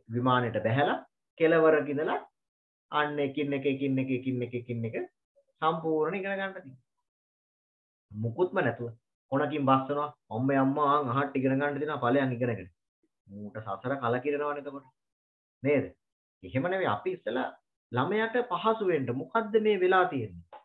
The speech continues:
මොකද්ද මේ ඉගෙන ගන්න අපිට තියෙන්නේ? අන්න ඒ ටික පුතේ අපි හෙලිකොප්ටර් view කියලා අපි කියන්නේ. සමස්තය දකිනවා. හරි? අපිට තනි පුද්ගල ව්‍යාපාර ගැන ඉගෙන ගන්න තියෙනවා. මම ඒකත් කියන්නම්. අපිට පුතේ ව්‍යාපාර සංවිධාන ප්‍රධාන වශයෙන්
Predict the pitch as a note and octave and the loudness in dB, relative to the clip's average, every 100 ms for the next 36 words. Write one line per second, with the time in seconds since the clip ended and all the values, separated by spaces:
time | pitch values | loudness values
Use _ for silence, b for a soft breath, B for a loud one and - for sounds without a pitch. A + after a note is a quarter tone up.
0 | _ C#3+ - A3+ A3+ G#3+ G#3 F3+ F#3 F#3+ | _ -6 -2 0 0 0 0 0 0 2
1 | F#3+ G3 A3+ _ _ _ _ - - F#3+ | 0 -2 -8 _ _ _ _ -8 -2 -2
2 | F#3+ F#3 F#3+ C3+ - _ _ _ B2 E3+ | 0 2 4 2 -6 _ _ _ -4 -2
3 | F3+ E3+ D3 C#3 C3 C3 B2+ A#2 C3+ B2+ | 0 0 0 -2 -2 -2 -2 0 -2 -4
4 | - _ - B2 C3+ D3 C3+ - C3+ C3 | -8 _ -6 -2 2 2 2 4 4 4
5 | C3 B2+ A2+ - A2 F#2 - _ _ - | 2 2 0 -2 -10 -12 -14 _ _ -2
6 | C#3 D#3+ D#3 C#3+ A#2 A2 A#2 - - _ | 2 2 2 2 2 2 -2 -8 -12 _
7 | _ _ _ - C#3+ D#3+ - _ _ _ | _ _ _ 0 0 0 -10 _ _ _
8 | _ - - A#3 G3+ G3+ G#3+ A3 A3+ G#3+ | _ -2 2 4 6 6 6 6 6 6
9 | G#3 G#3 G#3 G3+ G3 G3 F#3 F3 D3 B2 | 8 6 6 4 4 0 0 0 0 -4
10 | G#2+ F2 - F3+ G3 G3 G3 - C3 F#2+ | -6 -14 -6 -4 -2 -2 -4 -2 -4 -4
11 | - _ _ - - A3 A3+ G#3+ A#3 F#4+ | -12 _ _ -4 2 2 2 0 0 -2
12 | A4+ - _ _ _ _ _ D3 G3 G#3 | -2 -10 _ _ _ _ _ 6 6 8
13 | A3 G#3 G#3 F#3+ G3 G3+ G#3 G#3 G3+ F3 | 6 4 4 2 2 -2 -2 -4 -2 0
14 | F3+ G3+ G3+ G3 G#3+ | 2 2 0 0 -2